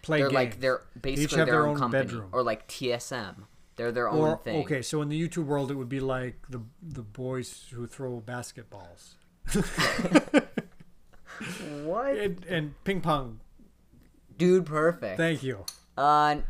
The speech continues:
Speaker 2: sort of, but with more people. Th-, they're, they're kinda just, like, their own little
Speaker 1: Okay, so, so if I, if you had to pick a lane that you, not that you're going to, we're just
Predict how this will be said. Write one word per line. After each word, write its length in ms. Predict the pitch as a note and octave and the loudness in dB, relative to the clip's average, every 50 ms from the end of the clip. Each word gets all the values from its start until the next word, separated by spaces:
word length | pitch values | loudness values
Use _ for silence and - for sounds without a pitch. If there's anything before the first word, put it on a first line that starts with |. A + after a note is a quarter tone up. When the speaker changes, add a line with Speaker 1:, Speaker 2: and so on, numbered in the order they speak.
| - - - | -2 -4 -6
Speaker 2:
sort 540 | - - - - - - E3 D#3 D3+ C#3+ B2+ | -8 -10 -12 -8 0 2 4 4 4 4 4
of, 460 | A2+ G#2+ G2+ G2 F#2+ G2 - - - _ - | 2 0 -2 -4 -6 -10 -16 -20 -20 _ 0
but 320 | C3 C3 B2+ A2+ - - - - - | 2 4 4 2 0 -6 -20 -20 -16
with 280 | - A2 A#2+ B2 B2 - | -10 -6 -4 -4 -4 -2
more 220 | B2 A#2+ A#2 A2 | -4 -6 -4 -6
people. 500 | G2 - A#2 G#2+ G2 - F#2+ F#2+ G2 F#2+ - - _ _ _ - | -6 -6 -8 -8 -8 -10 -12 -12 -12 -16 -18 -20 _ _ _ -12
Th-, 140 | - - - - | -12 -12 -12 -10
they're, 300 | C3 C3+ D3 D#3 D#3+ E3 | -6 0 4 6 4 4
they're 280 | D3+ - D3 D3+ D3+ C#3 | 4 0 -2 -2 -2 -2
kinda 300 | - D3+ C3+ C3 B2+ A#2+ | -4 -4 -4 -4 -4 -8
just, 240 | - A2+ A2 - | -10 -10 -12 -10
like, 160 | A2 F#2+ G2 - | -10 -10 -10 -10
their 160 | - G2 G2 | -10 -10 -10
own 120 | F2+ F2+ | -10 -12
little 280 | F#2 F2 E2+ E2+ E2+ - - | -12 -14 -14 -14 -6 0 0
Speaker 1:
Okay, 340 | F3 - E3+ D#3+ B2 F#2 | 2 2 2 0 0 -2
so, 380 | - - - E3+ D#3 D3 D3 - - - - - - - | -6 -2 0 0 2 0 0 -4 -10 -20 -20 -20 -20 -14
so 320 | - - - F3+ E3 D3+ D3+ | -10 -4 0 0 2 2 0
if 140 | C#3+ - - | 0 2 2
I, 120 | E3+ G3 G3+ - | 2 2 2 0
if 160 | F3+ B2 C#3 | -4 -4 -2
you 120 | E3 G#3+ | 2 2
had 120 | A#3 A#3 F#3+ | 2 2 2
to 60 | E3 | -2
pick 220 | - F3 F3+ - | -4 -4 -4 -2
a 60 | D#3+ | -2
lane 500 | C#3+ C3+ C3+ C3+ B2+ G2+ F2+ F2+ F#2+ G2+ - - _ _ - - - _ _ _ _ _ _ _ _ _ _ _ - | 0 2 2 0 0 -2 -6 -12 -18 -18 -20 -20 _ _ -20 -20 -20 _ _ _ _ _ _ _ _ _ _ _ -8
that 180 | - C3 C3+ C3 | -8 -8 -8 -4
you, 340 | C3 C#3 D#3 F3 F3 F3+ D3+ | -2 -2 -2 -2 -4 -8 -10
not 220 | - C3 B2+ - | -6 -6 -6 -6
that 140 | - A2+ G#2 | -6 -8 -8
you're 100 | B2+ A#2 | -8 -6
going 240 | G#2+ A2+ F#2+ F#2+ G2+ | -6 -8 -8 -8 -12
to, 140 | - G#2 G#2 G2+ | -12 -12 -12 -10
we're 120 | A2 A#2 | -10 -10
just 240 | A2 A#2 A2+ - | -8 -8 -8 -10